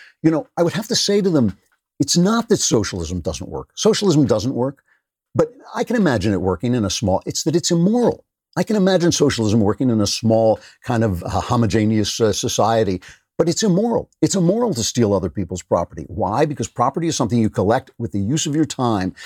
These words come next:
and your time is your life. And if everybody owns your life, then you don't own your life. You are just a slave. That is what slavery is. Slavery is you do the work, other people get the, uh, the sweat of your brow. Other people get the results of your labor.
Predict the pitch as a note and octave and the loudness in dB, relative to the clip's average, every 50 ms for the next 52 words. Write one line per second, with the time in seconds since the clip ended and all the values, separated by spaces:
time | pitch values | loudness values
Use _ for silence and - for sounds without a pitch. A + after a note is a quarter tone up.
0 | - - - _ - A2 G#2 G2 F#2 - - - B2 C3 C#3+ D3 D3 D#3 C3 C3 | -20 -20 -20 _ -2 0 0 0 -2 -4 -4 -2 0 2 2 2 0 2 0 0
1 | C3 A#2 D#3 D#3 C#3+ C3+ C3+ A#2 G#2+ G#2+ - - _ _ _ _ G2 G2 F2+ - | 2 4 2 2 4 2 2 0 0 -2 -4 -8 _ _ _ _ -8 -6 -6 -8
2 | - _ _ _ C#3 D3+ E3+ E3+ D3 - D3+ D3+ D3 - C#3+ D3+ D3 D3 C#3+ G2+ | -12 _ _ _ 2 2 4 2 2 2 2 0 2 2 2 2 4 2 2 2
3 | A2+ C3 B2+ A2 G#2+ F#2+ F2 F2 - - _ _ _ _ A2+ G#2 G2 F#2+ A2+ C#3+ | 2 0 2 2 0 0 0 -4 -6 -10 _ _ _ _ 0 2 2 4 4 4
4 | D3+ C3+ A2+ F#2 E2 E2 E2+ E2+ D2 D2 C#2+ C2 C2+ - - - - _ _ _ | 4 4 2 0 -2 -6 -8 -8 -8 -8 -8 -8 -8 -10 -10 -12 -18 _ _ _
5 | _ A#2+ G2+ F2+ D#2+ D2 D2+ F2+ A2 G2 - - - G2 - - - G#2 G#2+ F#2 | _ -4 -2 -2 -2 -2 -2 -2 0 0 -2 -4 -6 -6 -6 -4 -2 -2 -2 -2
6 | D2+ C#2 C#2+ - _ _ - G#2+ G2 A#2 C#3 C3 B2+ D#3+ D#3 - - E3 D3 C#3+ | -2 -4 -8 -14 _ _ -4 -2 0 2 2 2 2 2 0 0 0 2 2 2
7 | B2 C#3+ C#3+ C#3 C#3 A2+ F2 D2+ D2+ - - G#2 G2+ G#2+ A#2 B2 C#3 C#3 C3+ B2 | 2 2 2 2 4 2 2 -2 -6 -8 -4 -2 0 0 2 2 2 2 0 0
8 | - - - E3 D3 A#2+ B2 D3 D3+ C3 E3+ D3 D#3+ D3+ C#3+ B2+ B2 A#2 - _ | -4 -6 -6 -2 2 4 4 4 4 2 2 2 2 4 4 2 2 0 -2 _
9 | _ _ _ _ - B2 B2 D3 C3 G#2+ - C3 B2+ - A#2 A#2 - B2+ A2+ - | _ _ _ _ -2 0 2 2 0 0 -2 -4 -2 0 0 0 2 0 0 0
10 | - A#2 A2 A2 G#2+ G#2+ - - A2 G#2 G2+ G#2 G2+ - - _ _ _ _ _ | -2 -2 -2 0 -2 -4 -4 -4 -4 -2 -2 -4 -6 -8 -12 _ _ _ _ _
11 | A2+ A2 - - - A#2 A#2+ A2+ A#2 F#2 A2 A2+ F#2+ F2+ G#2+ G2+ F2 D#2+ D#2 - | -6 -4 -4 -2 0 2 2 2 2 2 0 -2 0 0 0 0 0 -2 -4 -2
12 | G2 A#2+ A#2+ - - B2+ - B2 G#2+ - A2+ - - G#2 G#2+ G2 E2 G2+ G2+ G2+ | -2 -4 -4 -2 -4 -4 -2 -2 0 0 -2 -2 0 -2 -2 0 2 2 2 0
13 | - - F#2 G2+ G#2+ G2 G#2 G2+ - F2 E2 | 0 -4 -2 -2 0 2 2 2 2 -2 -6